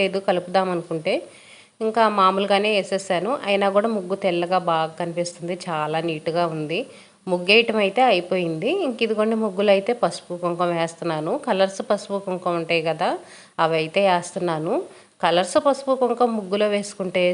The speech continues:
చూడటానికి భలే అందంగా అనిపించింది. ఆరు గంటలకల్లా ముగ్గు వేయటం అయితే అయిపోయింది. ఫైవ్ థర్టీకి నిద్ర లేచానని చెప్పాను కదా. ఇంకా ఫైవ్ థర్టీకి లేచి బయట కాసు ఊడ్చి ముగ్గు పెట్టి ఈ పని మొత్తం అయిపోయేటప్పటికి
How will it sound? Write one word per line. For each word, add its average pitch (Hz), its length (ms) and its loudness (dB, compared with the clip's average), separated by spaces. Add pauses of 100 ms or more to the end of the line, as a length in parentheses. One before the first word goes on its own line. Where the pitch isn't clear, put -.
(100)
చూడటానికి 185 520 0
భలే 175 260 0
అందంగా 165 520 -2
అనిపించింది. 170 640 -6 (560)
ఆరు 175 300 6
గంటలకల్లా 220 500 4 (160)
ముగ్గు 202 220 2
వేయటం 214 320 2
అయితే 180 160 0 (100)
అయిపోయింది. 196 480 2 (140)
ఫైవ్ 180 200 2 (120)
థర్టీకి 170 400 -4
నిద్ర 156 260 -4
లేచానని 196 460 -2
చెప్పాను 165 340 -2
కదా. 165 180 -4 (580)
ఇంకా 214 220 2
ఫైవ్ 185 280 4
థర్టీకి 185 500 0 (100)
లేచి 175 320 2 (140)
బయట 165 260 2
కాసు 180 320 0
ఊడ్చి 175 300 -4
ముగ్గు 165 260 -4
పెట్టి 170 280 0 (160)
ఈ 180 120 -4
పని 170 220 2
మొత్తం 180 340 -4
అయిపోయేటప్పటికి 175 680 0